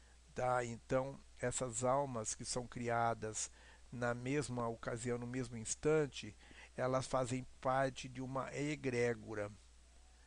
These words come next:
Elas fazem parte de um, de um grupo de almas afins, que tem a mesma frequência vibratória. Então, não existe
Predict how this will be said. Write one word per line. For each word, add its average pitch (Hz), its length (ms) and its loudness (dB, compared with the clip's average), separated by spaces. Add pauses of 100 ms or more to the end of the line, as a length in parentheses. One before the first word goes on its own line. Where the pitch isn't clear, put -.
(340)
Elas 120 360 -2
fazem 120 400 -4
parte 117 580 -2
de 113 180 -8
um, 107 1080 -10 (580)
de 117 140 -8
um 120 140 -6
grupo 131 600 -4 (340)
de 123 200 0
almas 120 480 2
afins, 120 760 -4
que - 140 -12
tem 120 280 -2
a 120 60 0
mesma 143 400 0
frequência 127 560 -6
vibratória. 110 800 -4
Então, 135 360 0 (580)
não 139 240 -2
existe 143 580 -2